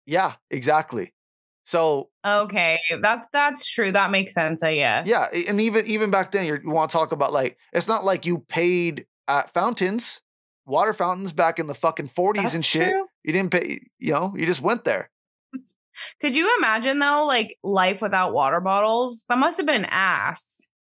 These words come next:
Speaker 1: I think it would be low-key way better. I mean, look at the turtles. I mean, fuck the turtles low-key, but, like
Speaker 2: <laughs> Oh my
Speaker 1: Oh
Speaker 2: God,
Speaker 1: my
Speaker 2: poor
Speaker 1: God.
Speaker 2: turties.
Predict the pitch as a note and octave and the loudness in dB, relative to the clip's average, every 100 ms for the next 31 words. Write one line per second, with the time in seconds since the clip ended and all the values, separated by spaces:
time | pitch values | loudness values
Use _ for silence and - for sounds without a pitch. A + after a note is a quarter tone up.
0 | _ _ - B2 C#3+ A3 E3+ C3+ A#2 A#2 | _ _ -4 -2 -2 -2 0 0 -2 -4
1 | - C3 B2 A#2 A#2 - - _ _ B2 | -6 -2 -2 0 -4 -6 -12 _ _ -2
2 | A#2+ A2 B2+ F#2+ G#2+ A2 B2+ D3 A2+ - | 0 0 0 0 -2 -2 -2 -4 -6 -4
3 | D3 - G#2 G#2+ C3+ - F#3 F3+ - B2 | -2 -2 -6 -8 -8 -2 -2 -2 -6 -4
4 | A2 G#2+ A#2 A2 C3 - - - - - | -4 -2 -4 -4 -6 -6 -8 -8 -6 -2
5 | C4 - - - - - - - - - | -2 -4 -12 -18 -10 -6 -6 -8 -18 -20
6 | - - - _ _ _ - - - F4 | -20 -20 -20 _ _ _ -20 -20 -4 -2
7 | E4+ D#4 C4 - D4+ C#4 G#3+ G#3+ - - | 2 0 0 0 0 2 2 0 0 0
8 | A3 A3 C#4 A#3 C4+ G#3+ A3 A#3+ | 0 0 -2 0 0 0 0 0